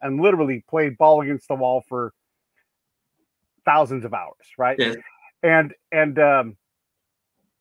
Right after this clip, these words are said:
Speaker 1: they're like, "Well, it's good for recipes." And I'm like, "Yeah, but we have cards. We have a whole index." And, like, a library has thousands of index cards of things.
Speaker 2: Mm.
Speaker 1: And, and now you look at, like, in what,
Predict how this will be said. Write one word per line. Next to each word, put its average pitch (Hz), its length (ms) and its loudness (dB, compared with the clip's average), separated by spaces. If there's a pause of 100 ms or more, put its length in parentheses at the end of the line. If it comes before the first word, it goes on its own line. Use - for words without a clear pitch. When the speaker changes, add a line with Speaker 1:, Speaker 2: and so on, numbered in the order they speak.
Speaker 1:
they're 170 100 -4
like, 180 160 0
"Well, 330 120 2
it's 359 100 -2
good 240 180 -4
for 254 120 -8
recipes." 185 640 -8 (140)
And 156 80 -10
I'm 180 80 -6
like, 185 180 0
"Yeah, 233 100 -6
but 240 140 -10
we 226 100 -2
have 254 140 -4
cards. 302 460 -4 (160)
We 175 80 2
have 214 120 2
a - 20 -10
whole 220 280 2
index." 233 400 -6
And, 143 100 -4
like, 151 180 -6
a 160 60 0
library 165 500 0
has 127 200 -4 (240)
thousands 220 520 -2
of 151 120 -6
index 139 380 -8
cards 113 420 -6
of 113 120 -14
things. 143 400 -4
Speaker 2:
Mm. - 20 -20
Speaker 1:
And, 113 160 -14 (480)
and 156 280 -2 (220)
now 175 260 -2
you 175 220 -4
look 147 180 -6
at, 147 180 -4
like, 139 180 -10
in 131 140 -8
what, 180 120 -8